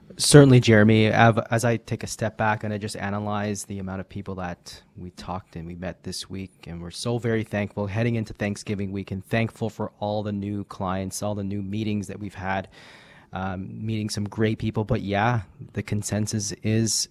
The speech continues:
fear, anxiety, uncertainties, and looking for a solution to these anxieties. I mean, this is one area that people are really focused on,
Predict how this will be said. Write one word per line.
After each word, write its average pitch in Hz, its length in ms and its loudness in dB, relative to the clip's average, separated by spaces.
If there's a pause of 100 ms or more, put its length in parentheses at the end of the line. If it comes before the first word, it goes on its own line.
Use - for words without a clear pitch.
fear, 110 680 2
anxiety, 98 760 0
uncertainties, 95 1160 -4 (520)
and 90 300 -6
looking 117 340 0
for 101 540 -2 (260)
a 107 60 -8
solution 117 760 0
to - 180 -4
these 107 200 0
anxieties. 98 840 -2
I 104 60 -8
mean, 98 180 -6
this 98 180 -6
is 92 140 -8
one 104 260 0
area 101 400 -2
that 90 200 -6
people 95 260 -8
are 95 80 -4
really 120 240 0
focused - 500 -6
on, 92 220 -6